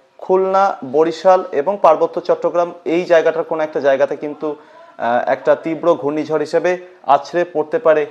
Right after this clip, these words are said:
এরকমই সম্ভাবনা কিন্তু রয়েছে। এবং সেক্ষেত্রে মে মাসের একেবারে শেষের দিকে এই ওয়েদার সিস্টেমটা এই জায়গাতে হিট করার সম্ভাবনা, এটা কিন্তু মার্কিন যে ওয়েদার মডেল জিএফএস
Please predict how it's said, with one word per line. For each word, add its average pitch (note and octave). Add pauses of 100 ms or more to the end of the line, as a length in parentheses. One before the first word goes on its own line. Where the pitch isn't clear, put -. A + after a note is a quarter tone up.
এরকমই C#3
সম্ভাবনা B2+
কিন্তু C#3
রয়েছে। C#3+
এবং C#3
সেক্ষেত্রে E3
মে C#3
মাসের D3 (360)
একেবারে G3
শেষের E3
দিকে D#3
এই D#3
ওয়েদার C#3+
সিস্টেমটা D3
এই C#3
জায়গাতে C3
হিট B2
করার B2+
সম্ভাবনা, D3
এটা D3
কিন্তু C#3 (320)
মার্কিন D3+
যে D#3
ওয়েদার C#3
মডেল C#3+
জিএফএস C3+